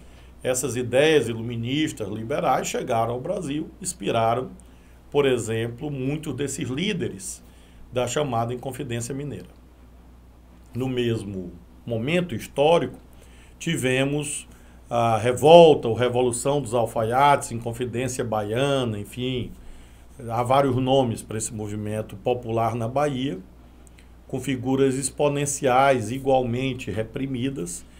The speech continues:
entre as quais a figura de Cipriano Barata.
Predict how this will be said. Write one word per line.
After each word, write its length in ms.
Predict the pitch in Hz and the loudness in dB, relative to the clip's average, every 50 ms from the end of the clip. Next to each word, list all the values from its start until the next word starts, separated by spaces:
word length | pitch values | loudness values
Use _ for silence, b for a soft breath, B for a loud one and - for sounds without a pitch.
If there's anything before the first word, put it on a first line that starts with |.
| B B B B | B B B B
entre 280 | - 131 127 127 127 135 | -6 -6 -4 2 4 4
as 160 | 139 135 - | 4 4 2
quais 340 | - 117 113 117 120 117 135 | -2 0 0 0 2 0 0
a 60 | 139 | -2
figura 520 | 135 - 165 139 117 107 110 117 117 120 | -4 -6 -8 -10 -8 -4 -2 -2 -2 -2
de 220 | 120 117 113 123 127 | -2 -2 -4 -4 -4
Cipriano 1000 | 123 - - - 139 135 - - 135 120 117 107 110 113 117 117 113 117 117 117 - - - | -2 -4 -4 -4 -4 -6 -6 -6 -2 0 0 0 0 0 0 -2 -2 -4 -6 -8 -14 -12 -4
Barata. 560 | 113 120 113 95 90 78 - - - - | 0 0 0 0 -2 -6 -12 -18 -20 -20